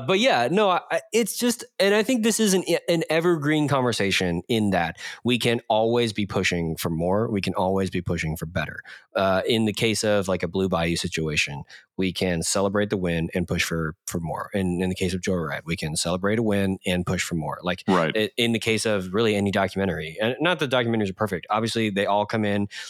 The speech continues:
Speaker 1: like, with <laughs> their own, uh, points of view and their own biases
Speaker 2: Exactly.
Speaker 1: and their own
Speaker 2: Mm-hmm.
Speaker 1: producers and their own, like, financial backers and all that kind of stuff, right? So, like, like, nothing is ever clean and straightforward and easy. Uh, and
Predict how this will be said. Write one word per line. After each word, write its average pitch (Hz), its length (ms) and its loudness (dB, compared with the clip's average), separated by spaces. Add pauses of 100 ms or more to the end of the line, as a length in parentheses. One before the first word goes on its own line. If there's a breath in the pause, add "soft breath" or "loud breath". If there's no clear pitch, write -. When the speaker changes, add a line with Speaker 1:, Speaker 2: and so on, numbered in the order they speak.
(120 loud breath)
Speaker 1:
like, 98 260 -2
with 95 440 0
<laughs> 117 160 -2
their 92 160 -2
own, 127 340 2 (340 loud breath)
uh, 92 200 0
points 92 240 -2
of 85 80 -10
view 127 240 4
and 98 80 2
their 76 100 -6
own - 80 -16
biases 120 200 4 (140)
Speaker 2:
Exactly. - 140 2 (120)
Speaker 1:
and 87 80 -6
their 92 120 0
own 104 120 2
Speaker 2:
Mm-hmm. - 60 -6
Speaker 1:
producers 113 680 2
and 87 100 -2
their 95 140 0
own, 98 360 0
like, 85 300 -6 (100)
financial 101 400 -2
backers 147 560 0
and 107 80 -2
all 127 140 2
that 139 120 0
kind 92 120 -2
of 87 60 -4
stuff, 78 240 -10
right? 95 260 0
So, 110 180 0
like, 101 200 -2 (400 loud breath)
like, 117 180 -2
nothing 170 520 2
is 127 120 0
ever 110 200 2
clean 113 460 0
and 98 140 0
straightforward 90 720 -2
and 82 140 -6
easy. 85 580 -6 (320 soft breath)
Uh, 85 320 0
and 95 300 0